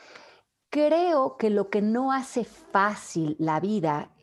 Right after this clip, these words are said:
es cuando nos quedamos estacionados en ciertas situaciones o cuando nosotros mismos provocamos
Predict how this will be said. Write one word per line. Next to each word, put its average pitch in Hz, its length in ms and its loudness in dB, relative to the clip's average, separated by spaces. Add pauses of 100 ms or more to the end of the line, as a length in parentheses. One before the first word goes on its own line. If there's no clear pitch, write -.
es 214 300 -2
cuando 196 380 0
nos 185 220 -4
quedamos 202 420 -4
estacionados 175 1400 -4 (400)
en 190 160 0
ciertas 190 400 -2
situaciones 175 880 -4 (420)
o 240 260 0
cuando 320 520 0
nosotros 214 640 -4
mismos 214 720 -4 (200)
provocamos 208 1300 -2